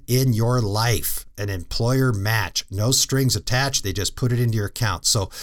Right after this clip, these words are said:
if you contribute year after year, you're gonna make money. Even if the account doesn't have any growth, you're gonna make money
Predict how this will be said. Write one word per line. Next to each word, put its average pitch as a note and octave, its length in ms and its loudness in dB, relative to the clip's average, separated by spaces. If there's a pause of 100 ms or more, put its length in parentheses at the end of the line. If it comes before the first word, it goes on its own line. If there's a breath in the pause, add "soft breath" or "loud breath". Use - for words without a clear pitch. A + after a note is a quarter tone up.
(380 loud breath)
if A2 180 -2
you G3+ 140 4
contribute C#3+ 760 2
year E3+ 680 2
after C#3 380 -2
year, A2+ 500 4
you're E3 220 4
gonna G3+ 200 2
make C#3 260 0
money. A#2 640 2 (560 soft breath)
Even A#3 280 2
if G#3 120 0
the E3 160 2
account E3+ 400 0
doesn't D3+ 220 2
have D#3+ 140 0
any E3 100 2
growth, D3 640 2
you're C3 140 0
gonna D3+ 120 0
make C#3+ 220 0
money D3 400 2